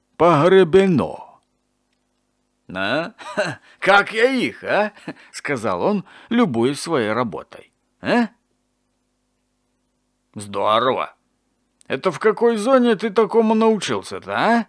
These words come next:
спросил его Челимон. "Где так дрова рубить? <laughs> Ты шалашики строишь.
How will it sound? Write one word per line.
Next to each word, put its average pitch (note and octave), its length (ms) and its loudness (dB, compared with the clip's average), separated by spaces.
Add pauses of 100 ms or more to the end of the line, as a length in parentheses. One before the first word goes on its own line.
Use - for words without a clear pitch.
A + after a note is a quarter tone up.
(260)
спросил A#2 560 -6
его G2 120 -6
Челимон. A#2+ 520 -6 (920)
"Где C4+ 220 2
так D#3+ 300 0
дрова E3 420 6
рубить? F#2+ 420 -6 (220)
<laughs> - 1700 -2
Ты F3+ 420 2 (880)
шалашики F3 800 6
строишь. E2+ 720 -8